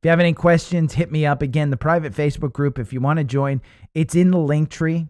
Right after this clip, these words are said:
that is down below. There are symbols for all of the, uh, things. The other thing that I wanted you to do is if you made it this far, go and rate me on Spotify. I mean, I know I haven't asked for it in months,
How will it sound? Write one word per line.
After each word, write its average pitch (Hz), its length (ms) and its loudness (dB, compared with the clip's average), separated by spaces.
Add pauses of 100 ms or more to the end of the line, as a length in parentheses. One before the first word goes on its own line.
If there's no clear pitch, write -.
(140)
that 139 160 0
is 143 140 0
down 147 240 0
below. 139 540 0
There 123 140 -2
are 117 60 -2
symbols 139 480 -2
for - 280 -6
all 131 220 2
of 127 140 -4
the, 127 240 -4
uh, 110 240 -4
things. 139 300 -6 (260)
The 165 160 -10
other 240 260 2
thing 294 200 -4
that 208 100 2
I 175 60 2
wanted 160 260 2
you 156 80 -4
to 131 80 -6
do 151 220 2
is 135 120 0
if 151 200 -4
you 247 100 -2
made 269 220 0
it 156 100 0
this 143 220 -2
far, 92 280 -4 (480)
go 262 220 4
and 440 180 -4
rate 165 240 2
me 151 120 0
on 131 160 0
Spotify. 98 640 -6 (500)
I 147 60 -4
mean, 160 120 -2
I 170 140 0
know 202 240 2
I 180 60 0
haven't 156 260 0
asked 139 320 0
for 139 260 -2
it 101 80 -10
in 123 100 -6
months, 123 720 -2